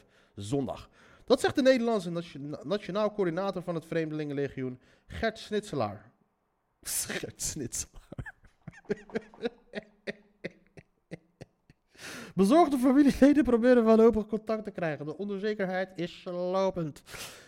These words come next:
De basis in Jaworv, van waar het Vreemdelingenlegioen de aankomende, aankomt en getraind wordt, bevindt zich op minstens van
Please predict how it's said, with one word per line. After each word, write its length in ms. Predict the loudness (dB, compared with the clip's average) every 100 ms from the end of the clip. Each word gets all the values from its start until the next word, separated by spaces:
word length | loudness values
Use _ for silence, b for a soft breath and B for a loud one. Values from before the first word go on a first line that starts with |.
| B 0
De 160 | 4
basis 440 | 6 8 8 6 0
in 180 | 0 4
Jaworv, 600 | 2 4 4 6 4 -2 -20
van 300 | -6 -4 -2
waar 140 | 0 -2
het 100 | -2
Vreemdelingenlegioen 680 | -2 -2 0 -2 -2 -4 -4
de 80 |
aankomende, 640 | -2 -4 -4 -4 -2 -2 -6 _ _ _ _
aankomt 440 | -4 -2 -4 -4
en 100 | -4
getraind 440 | -4 0 2 2 0
wordt, 240 | -4 -2
bevindt 360 | -4 -2 -2 -2
zich 120 | -4
op 140 | -4
minstens 360 | -2 -2 -4 -8
van 240 | -8 -8